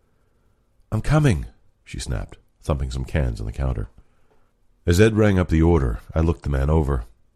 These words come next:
Late forties, maybe six feet, a paunch and thinning black hair slicked back.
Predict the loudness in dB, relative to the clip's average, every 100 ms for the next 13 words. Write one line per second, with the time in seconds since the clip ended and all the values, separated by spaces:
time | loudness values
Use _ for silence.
0 | _ _ _ -2 -2 -2 0 0 -2 -6
1 | -6 -6 -6 -8 -8 -6 -6 -6 -14 _
2 | -16 -4 0 0 -4 -10 -8 -4 -2 -2
3 | -2 -4 -4 -4 -4 -6 -8 -6 -2 -2
4 | -4